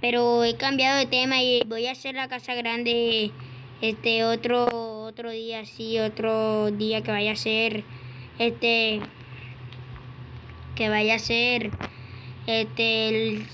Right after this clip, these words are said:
este, el segundo episodio de Minecraft. Y ya ahorita se va a acabar el video, solo termino la casa, buscamos algo para hacer, ah, este, detallar un poco aquí. Y bueno, ya se está haciendo de noche.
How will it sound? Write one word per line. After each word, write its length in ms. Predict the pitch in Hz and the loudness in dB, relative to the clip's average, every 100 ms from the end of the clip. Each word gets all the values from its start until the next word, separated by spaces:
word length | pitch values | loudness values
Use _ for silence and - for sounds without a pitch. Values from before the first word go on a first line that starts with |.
| - | -8
este, 420 | 247 220 - 233 226 | -4 -4 0 0 0
el 60 | |
segundo 280 | 214 220 226 | 0 2 2
episodio 560 | 247 254 - 240 233 233 | 2 0 0 4 4 4
de 60 | |
Minecraft. 520 | 233 226 220 226 226 - - - - - - - | 4 2 0 -2 -2 -4 -12 -12 -14 -14 -10 2
Y 800 | 233 233 233 233 226 220 214 208 - - - | 4 6 6 4 4 4 2 -2 -10 -16 -6
ya 280 | 220 247 277 | 0 2 2
ahorita 320 | 269 262 269 | 2 0 -2
se 120 | 262 | 0
va 60 | 247 | 0
a 40 | |
acabar 260 | 240 240 240 | 0 0 0
el 80 | 240 | 2
video, 320 | 233 233 240 | 2 4 2
solo 260 | 233 220 | 0 -2
termino 340 | 220 226 220 226 | 0 0 0 0
la 140 | 220 | 0
casa, 480 | 220 226 240 254 247 | 2 0 2 0 2
buscamos 500 | 240 220 226 220 226 | 0 -2 -2 0 2
algo 220 | 240 240 | 2 2
para 220 | 233 226 | 2 2
hacer, 300 | 214 - 220 | 0 -2 -2
ah, 280 | 220 226 226 220 - - - - - | -2 -2 -4 -8 -14 -16 -18 -16 -6
este, 760 | 220 165 226 220 220 214 214 214 | -6 -2 0 2 2 2 0 0
detallar 580 | 214 214 214 214 220 226 | -2 0 0 0 0 -2
un 120 | 214 | -2
poco 260 | 226 220 | -4 -6
aquí. 320 | 226 - 233 240 - - - - - - - | -8 -8 -8 -8 -10 -12 -14 -14 -14 -14 -2
Y 100 | 226 | 2
bueno, 460 | 226 233 262 277 277 - - | 4 4 4 4 2 -2 -12
ya 80 | 208 | -8
se 120 | 233 | -4
está 100 | 233 | -2
haciendo 260 | 214 226 226 | 0 0 2
de 60 | |
noche. 400 | 220 220 214 226 | 2 0 -2 -6